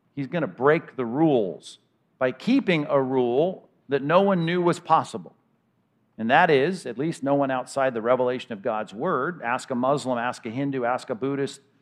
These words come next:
they all think there's no way for this to happen. The imputation of God's perfect holiness given to you through a transaction of Christ incarnate and a death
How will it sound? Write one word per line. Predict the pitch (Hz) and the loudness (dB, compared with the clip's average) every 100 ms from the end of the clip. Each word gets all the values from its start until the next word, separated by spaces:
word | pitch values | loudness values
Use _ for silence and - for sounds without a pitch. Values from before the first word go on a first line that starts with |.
| _ _ | _ _
they | 110 | -2
all | 107 170 220 | 6 6 6
think | - 120 | 2 -6
there's | - 120 135 | -6 -6 -2
no | 185 | 0
way | 175 202 151 | 4 4 4
for | 123 135 | 0 -4
this | 131 151 | -2 -4
to | - | -4
happen. | 131 147 139 107 | 0 0 0 -4
The | 107 | -6
imputation | 123 190 226 180 202 190 147 147 143 135 | -2 2 2 2 -4 -2 -4 -4 -6 -6
of | 131 127 117 | -2 -2 -2
God's | 120 120 - - _ | -2 -2 -6 -16 _
perfect | - 240 - 214 214 _ _ _ _ _ _ | 2 2 4 2 0 _ _ _ _ _ _
holiness | 185 180 139 101 78 - 120 | 4 4 4 -4 -10 -16 -2
given | 143 156 160 | 0 2 -2
to | - | -4
you | 131 123 202 131 117 - _ _ | -10 -2 0 2 0 -6 _ _
through | 143 127 | -4 -2
a | |
transaction | - 151 135 127 180 220 - 127 120 | -2 -4 -2 2 4 4 0 -8 -6
of | - 196 - | -6 -8 -4
Christ | - 196 202 196 | 0 0 -2 -4
incarnate | 190 - 139 127 123 - _ _ _ - | -4 0 0 0 -4 -10 _ _ _ -2
and | 143 120 | 0 0
a | |
death | 87 139 160 | 2 4 4